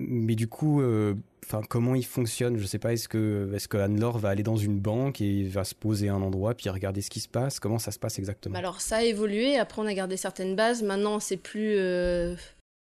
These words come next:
Speaker 2: voilà, on n'est plus cette espèce de colon, euh, qui vient voir, euh, des, des sauvages, quoi.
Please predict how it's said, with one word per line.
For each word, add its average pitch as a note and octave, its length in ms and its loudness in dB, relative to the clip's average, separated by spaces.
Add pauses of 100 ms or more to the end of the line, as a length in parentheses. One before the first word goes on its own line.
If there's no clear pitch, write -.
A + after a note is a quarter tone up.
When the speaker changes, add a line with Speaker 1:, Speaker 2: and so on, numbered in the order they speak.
(1300)
Speaker 2:
voilà, F#3 220 0
on F#3 60 0
n'est F#3 120 0
plus A#3 200 -2
cette G3+ 180 0
espèce G3+ 320 2
de G3+ 80 2
colon, A3 560 4
euh, F#3+ 100 4
qui F3+ 220 -4
vient G3 180 0
voir, G3 320 2
euh, F3+ 380 4
des, E3+ 240 -2
des E3 120 -4
sauvages, G3+ 440 0
quoi. E3 160 -4